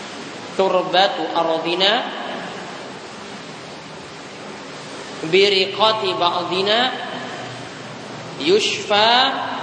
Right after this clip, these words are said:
bihi sakimuna, biizni rabbina."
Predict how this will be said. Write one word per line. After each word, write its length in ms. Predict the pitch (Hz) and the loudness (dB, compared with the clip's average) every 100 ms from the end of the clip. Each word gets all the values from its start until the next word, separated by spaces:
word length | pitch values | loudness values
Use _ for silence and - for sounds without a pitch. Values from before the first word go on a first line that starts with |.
| - - - - | -6 -6 -6 -2
bihi 400 | 175 180 180 175 | 2 2 2 0
sakimuna, 920 | 175 175 165 - 214 220 208 208 226 269 277 - - - - - - - - - - - - - - - - 151 | 0 0 0 2 2 2 2 4 4 4 2 -4 -6 -6 -6 -6 -8 -8 -8 -8 -10 -10 -10 -10 -8 -8 -8 0
biizni 480 | 160 165 208 202 185 | 2 4 4 2 0
rabbina." 460 | 165 170 165 180 143 | 2 0 2 2 2